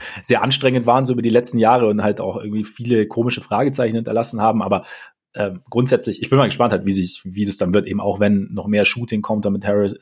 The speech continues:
Harris und Curry und, und, und ob, wenn Simmons halt einfach eine andere,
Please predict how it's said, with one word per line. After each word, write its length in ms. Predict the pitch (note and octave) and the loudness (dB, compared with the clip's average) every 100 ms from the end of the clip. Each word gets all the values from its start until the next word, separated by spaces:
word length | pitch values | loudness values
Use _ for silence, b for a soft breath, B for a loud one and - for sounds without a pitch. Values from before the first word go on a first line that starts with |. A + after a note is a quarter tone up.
| - | -8
Harris 260 | A2 G#2 | -4 -2
und 160 | F#2+ G2 | -4 -8
Curry 420 | - G#2 G2+ G2+ | 0 2 2 0
und, 200 | G2 G2 | -4 -8
und, 160 | F#2 G2+ | -12 -20
und 240 | G2+ G#2 | -20 -20
ob, 140 | G#2+ - _ _ | -20 -20 _ _
wenn 160 | A2 A2 | 0 2
Simmons 400 | - C3 C3 D#3+ | 2 2 2 0
halt 160 | E3+ | -2
einfach 240 | A#2 A2+ A2 | -4 -8 -8
eine 180 | A2 - | -8 -6
andere, 400 | B2+ A2+ A#2 | -6 -4 -6